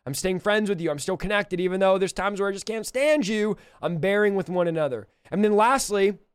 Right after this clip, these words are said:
forgiving one another. Now, all these things I'm mentioning, these are not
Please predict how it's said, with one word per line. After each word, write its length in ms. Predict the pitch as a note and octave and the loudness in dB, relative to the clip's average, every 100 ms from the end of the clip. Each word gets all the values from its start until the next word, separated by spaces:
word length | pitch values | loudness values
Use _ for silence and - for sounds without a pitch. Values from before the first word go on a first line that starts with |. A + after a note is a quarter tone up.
| _ _ _ _ _ - | _ _ _ _ _ -12
forgiving 500 | E3+ F3 C#3+ G3 G3 | -4 -2 0 2 2
one 180 | F#3 F#3 | 2 2
another. 420 | F3 F3 D#3 A#2 - - - _ - | 2 0 0 -4 -10 -20 -20 _ -4
Now, 460 | F#3+ A3 G3+ - - - | 2 4 2 -2 -14 0
all 200 | G3 C4+ | 4 6
these 200 | F4 F4 | 4 2
things 240 | C4+ B3 | 0 0
I'm 120 | G#3+ F3+ | 0 0
mentioning, 600 | F#3 G3 G3+ A3 A#3+ A3+ _ _ - | -2 -2 0 0 0 -8 _ _ 0
these 200 | B3 D4+ | 0 2
are 140 | E4 | 0
not 480 | A3+ G#3+ G3+ G3 | 2 4 4 2